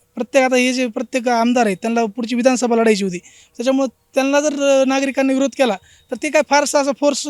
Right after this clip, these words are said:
करून त्या गावात जाऊन मतं म्हणजे फोर्स करत नसावे. त्याच्यामुळं जे सगळे नेते ताईकडून होते,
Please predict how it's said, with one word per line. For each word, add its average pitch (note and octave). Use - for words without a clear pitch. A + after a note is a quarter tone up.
करून C#4
त्या C4+
गावात C4
जाऊन C4
मतं B3+
म्हणजे A#3
फोर्स C#4+
करत D#4
नसावे. A3
त्याच्यामुळं C#4
जे A3
सगळे C4+
नेते A#3+
ताईकडून D4
होते, C4